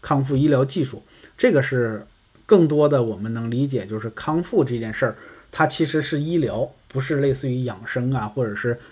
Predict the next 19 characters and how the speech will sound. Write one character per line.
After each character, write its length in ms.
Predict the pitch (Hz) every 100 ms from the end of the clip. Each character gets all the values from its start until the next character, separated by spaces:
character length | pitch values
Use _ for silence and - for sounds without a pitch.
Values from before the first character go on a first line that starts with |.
| -
按 140 | - 156
摩 240 | 127 151
等 160 | 151 110
等。 140 | 104 - - -
那 140 | - 160
这 120 | 170
种 160 | 143 110
临 200 | 120 180
床 200 | 135 127
医 120 | 143
学 160 | 131
的 120 | 117 123
结 220 | - 131
合， 320 | 143 110 120 - - -
呃， 240 | - 127 120
更 220 | - 160
多 160 | 147 147
的 240 | 127 117 - _
既 320 | - 175 143